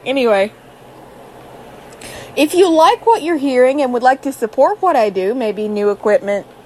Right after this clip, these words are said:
new stuff to review, whatever, um, there are a bunch of ways that you can do that as well. You can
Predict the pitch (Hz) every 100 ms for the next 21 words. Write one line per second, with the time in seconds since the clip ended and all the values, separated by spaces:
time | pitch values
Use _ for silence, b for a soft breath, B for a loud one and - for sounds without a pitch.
0 | - 220 233 226 226 214 - 220 196 202
1 | 196 196 190 190 180 180 254 - - B
2 | B B B B - - - 233 226 214
3 | 190 - 208 254 285 254 269 254 285 294
4 | 277 285 254 277 320 269 285 294 339 269
5 | 359 381 311 240 403 311 254 277 - 294
6 | 247 226 226 226